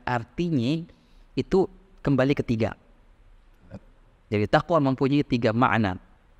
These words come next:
Yang Allah Ta'ala gunakan lafaz taqwa di, di, di Quran tidak keluar daripada tiga makna ini.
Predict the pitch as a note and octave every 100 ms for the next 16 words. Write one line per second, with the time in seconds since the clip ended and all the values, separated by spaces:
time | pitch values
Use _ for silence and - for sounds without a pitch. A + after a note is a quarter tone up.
0 | - - - _ _ - A2+ G2+ A#2+ A#2
1 | B2+ A#2 A#2+ B2 A#2+ B2 A2+ A#2+ - B2
2 | A2 - A2+ A2 A2+ - - A2+ - G#2+
3 | C#3+ C#3+ A#2+ - C3+ B2+ B2 B2 C3 -
4 | C3+ A#2+ G#2+ G#2+ G#2+ G2 G2 F#2